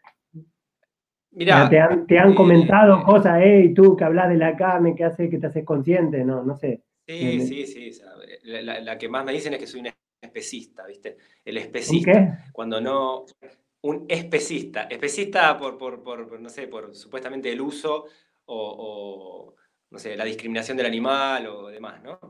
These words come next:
Speaker 1: Eh,
Speaker 2: Vale.
Speaker 1: pero ahí volvemos a, a otra cosa, eh, errónea de partida, donde yo digo, el ser humano no es un animal, ¿sí? Y con esto no estoy diciendo que es mejor y que tengo la, la, la autoridad de hacer cualquier cosa a un animal.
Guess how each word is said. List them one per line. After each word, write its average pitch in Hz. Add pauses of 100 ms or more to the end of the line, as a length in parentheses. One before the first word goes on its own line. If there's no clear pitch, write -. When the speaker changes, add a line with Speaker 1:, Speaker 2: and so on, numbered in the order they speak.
(500)
Speaker 1:
Eh, 107
Speaker 2:
Vale. 110 (160)
Speaker 1:
pero 131
ahí 170
volvemos 170
a, 131
a 117
otra 135
cosa, 139
eh, 104
errónea 135
de 127
partida, 127
donde 117
yo 123
digo, 143
el 117
ser 117
humano 151
no 135
es 170
un 135
animal, 123 (240)
¿sí? 127 (220)
Y 113
con 139
esto 175
no 165
estoy 156
diciendo 147
que 123
es -
mejor 123
y 151
que 180
tengo 135
la, 113
la, 113
la 113
autoridad 113
de 139
hacer 123
cualquier 120
cosa 120
a 110
un 107
animal. 113